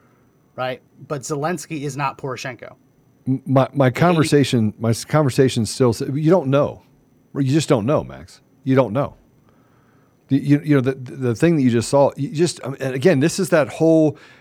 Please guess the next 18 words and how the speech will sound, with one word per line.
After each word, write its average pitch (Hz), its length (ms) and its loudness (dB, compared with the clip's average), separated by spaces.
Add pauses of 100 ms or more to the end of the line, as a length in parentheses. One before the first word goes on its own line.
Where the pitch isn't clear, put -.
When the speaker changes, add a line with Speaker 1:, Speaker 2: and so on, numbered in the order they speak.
Speaker 2:
you 147 100 0
know, 131 160 4
being 156 420 2
a 147 40 -4
critical 156 320 2
thinker 135 340 -2
and 101 100 -2
looking 135 300 -2
past 135 300 -2
and 120 120 -6
saying, 110 240 0
"Well, 110 260 -4
why? 110 640 0
The 117 100 0
why? 117 220 4
What's 151 260 -2
the 147 80 -4
why?" 98 300 -4